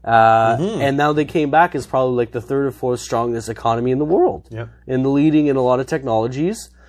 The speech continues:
Speaker 1: And a lot of things that we enjoy today are from German people.
Speaker 2: It's
Speaker 1: So
Speaker 2: true.
Speaker 1: there's something to be learned there, you know what I mean? To not re-, like, I
Speaker 2: Yeah.
Speaker 1: understand the multiculturalism aspect, especially on the, uh, the general scale for people.
Speaker 2: Yeah.
Speaker 1: But if we're talking about manufacturing and all that stuff, you gotta put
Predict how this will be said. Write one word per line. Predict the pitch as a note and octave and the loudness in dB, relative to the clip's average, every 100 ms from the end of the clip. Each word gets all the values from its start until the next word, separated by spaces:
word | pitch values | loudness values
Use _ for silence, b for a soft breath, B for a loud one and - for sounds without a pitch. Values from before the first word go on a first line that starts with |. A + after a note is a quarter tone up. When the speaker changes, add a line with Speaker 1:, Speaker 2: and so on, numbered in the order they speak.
| b b | b b
Speaker 1:
And | B2+ | 0
a | |
lot | C3+ D3 | 4 4
of | E3 | 2
things | E3 D3+ | 0 2
that | |
we | C#3 C#3 | 2 0
enjoy | B2+ C3 C3+ | 0 0 0
today | A#2 E3 | 0 2
are | C3+ A#2 | 2 0
from | - C#3+ C3+ | -4 -4 -4
German | A2+ B2 C3 C3+ | -2 -2 0 -4
people. | - A#3+ - F2+ G2 B B | -8 -10 -8 -8 -10 B B
Speaker 2:
It's | G#2 | -12
Speaker 1:
So | - D3 C#3+ C#3+ | 0 4 6 4
Speaker 2:
true. | C#3+ | 2
Speaker 1:
there's | D#3+ | 0
something | - G#3 C4 | 0 -2 -2
to | A#3+ | -2
be | F3 | -2
learned | C#3+ C#3 D#3+ G#3+ | 0 2 2 0
there, | G3+ A2+ G2 G2 - | -2 -2 -2 -4 -4
you | C3+ | -2
know | |
what | C3 | 0
I | B2+ | 0
mean? | B2 D3+ | 0 -2
To | - B2+ A#2 | -2 0 0
not | A2+ B2 G3+ | 0 2 2
re-, | E3 | 2
like, | G#2 B2+ - B B | 0 -4 -6 B B
I | - | -2
Speaker 2:
Yeah. | C#3 | 0
Speaker 1:
understand | D#3+ G3 - - D3 D3+ | 2 0 -2 0 2 2
the | |
multiculturalism | A#2+ A#2+ B2 G#2+ G#2+ G#2 C#3 C#3 C#3 C3 | 0 0 -2 -8 -8 -6 -4 -4 -4 -2
aspect, | B2+ - - C#3 - | -2 -2 -4 -4 -4
especially | - - A#2+ A#2+ A2+ | -16 -10 -8 -4 -2
on | A2 G#2+ | -2 -2
the, | G#2 G2 | -2 -2
uh, | F#2+ G2 F#2+ - b b - | -2 -2 -4 -8 b b -6
the | A2+ | -2
general | A#2 A#2 A#2 | 0 0 0
scale | A2 - G#2 | -4 -4 -4
for | A#2+ G#2+ | -4 -8
people. | - A#2 C#3+ F#3+ A3 - | -10 -10 -4 -4 -4 -10
Speaker 2:
Yeah. | G#2+ - | -14 -8
Speaker 1:
But | - B2+ | 0 2
if | C3 C#3+ | 2 0
we're | C3+ | 0
talking | B2+ A2 - F#3 | 2 2 2 0
about | F#3 C3+ B2 | 2 0 0
manufacturing | G#2+ A2+ G#2+ F#2+ F#2+ - C3 | -2 -4 -4 -2 -4 -4 -4
and | B2+ | -4
all | B2+ | -4
that | B2+ | -6
stuff, | D3 C3+ | -8 -8
you | B2 | -4
gotta | A#2+ C#3+ | 0 0
put | E3 C#3 B2 | 0 0 0